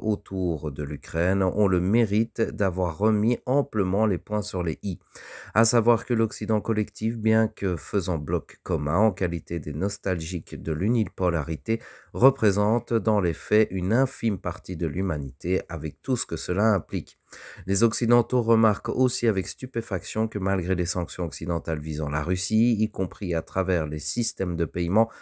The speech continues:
comme Visa ou Mastercard, les Russes peuvent désormais utiliser le système chinois UnionPay, accepté dans cent quatre-vingts pays du monde, que le nombre de voitures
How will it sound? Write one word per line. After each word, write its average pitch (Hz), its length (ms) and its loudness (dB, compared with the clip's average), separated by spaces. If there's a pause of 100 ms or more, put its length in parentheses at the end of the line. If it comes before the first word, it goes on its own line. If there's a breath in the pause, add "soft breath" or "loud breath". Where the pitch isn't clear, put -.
(160 loud breath)
comme 98 180 0
Visa 92 320 2
ou 76 60 0
Mastercard, 107 760 0
les 113 160 2
Russes 104 280 -2
peuvent 85 280 -4
désormais 98 480 2
utiliser 82 560 -2 (260 loud breath)
le 104 120 2
système 95 500 0
chinois 101 580 0
UnionPay, 87 1080 0
accepté 98 680 -4
dans 95 180 -6
cent - 300 -2
quatre-vingts 98 580 -4
pays 92 360 -4
du 82 120 -6
monde, 107 500 2 (380 loud breath)
que - 80 4
le 120 160 6
nombre 110 400 2
de 98 120 0
voitures 85 840 -2